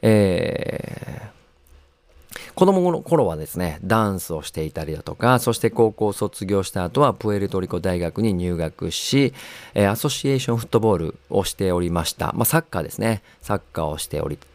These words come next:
いたりとか、えー、まあ、そういったですね、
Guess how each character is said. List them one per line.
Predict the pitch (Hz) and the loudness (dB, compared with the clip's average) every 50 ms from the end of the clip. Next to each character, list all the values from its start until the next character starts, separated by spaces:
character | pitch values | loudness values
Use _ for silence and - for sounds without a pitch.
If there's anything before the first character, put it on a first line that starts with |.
| _ _ _ | _ _ _
い | - - | -12 -6
た | - - | -6 -6
り | - - | -6 -6
と | - 82 | -12 -12
か、 | _ - - - - - - - - - - - - - | _ -12 -14 -14 -20 -20 -20 -20 -20 -20 -20 -20 -4 0
え | - 85 82 78 76 80 - - - - - - - - - - - - - - 110 107 | 2 2 2 2 0 -2 -4 -6 -6 -6 -6 -8 -8 -10 -12 -12 -12 -12 -12 -14 -14 -16
ー、 | - - - _ _ _ _ _ _ _ _ _ _ _ _ _ _ _ | -18 -20 -20 _ _ _ _ _ _ _ _ _ _ _ _ _ _ _
ま | - 135 | 4 4
あ、 | 127 | 4
そ | - 165 165 | 6 4 2
う | |
い | 151 | 4
っ | |
た | - 147 | 2 -2
で | 131 113 101 | 0 0 -2
す | - - | -2 -2
ね、 | 85 95 95 85 73 | -2 -2 -2 -2 -4